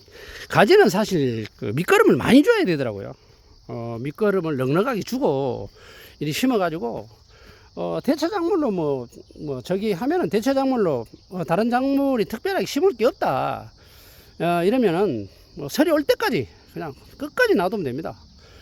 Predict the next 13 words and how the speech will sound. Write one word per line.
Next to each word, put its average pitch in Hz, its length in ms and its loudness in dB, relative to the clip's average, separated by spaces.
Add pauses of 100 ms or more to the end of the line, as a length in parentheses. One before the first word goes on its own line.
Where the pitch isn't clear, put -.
(260)
설이 214 200 0
올 214 120 4
때까지 302 260 -2
놔두면, 156 580 -2 (360)
음, 139 220 -6
가지가, 233 400 -2
가지가 330 380 0
아직도 381 380 0
지금 208 520 2 (400)
얼찍 165 280 -2
봐서는 185 380 0
제가 131 220 -4
한, - 180 -10